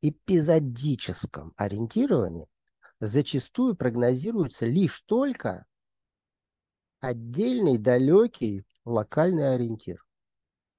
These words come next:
И этого совсем недостаточно для обеспечения надёжности. А так ориентируются очень многие.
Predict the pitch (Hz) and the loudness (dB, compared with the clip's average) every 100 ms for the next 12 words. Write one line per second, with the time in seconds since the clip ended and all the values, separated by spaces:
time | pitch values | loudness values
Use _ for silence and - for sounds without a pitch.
0 | _ _ _ _ _ _ _ _ _ _ | _ _ _ _ _ _ _ _ _ _
1 | _ _ 127 165 185 175 156 156 - 156 | _ _ 2 4 6 4 4 2 2 2
2 | 139 151 - 156 110 - - 90 92 95 | 2 0 0 0 0 -6 -16 -12 -8 -6
3 | 95 95 _ - 98 95 90 90 98 92 | -8 -14 _ -10 -8 -6 -6 -6 -4 -6
4 | 82 _ - _ _ _ _ _ _ _ | -6 _ -20 _ _ _ _ _ _ _
5 | _ _ _ _ _ _ _ _ _ _ | _ _ _ _ _ _ _ _ _ _
6 | _ _ _ _ _ _ _ _ - - | _ _ _ _ _ _ _ _ -2 2
7 | 143 160 156 160 143 143 143 147 139 160 | 4 4 2 0 -2 -4 -4 -4 -4 -6
8 | 143 117 107 95 | -6 -6 -8 -12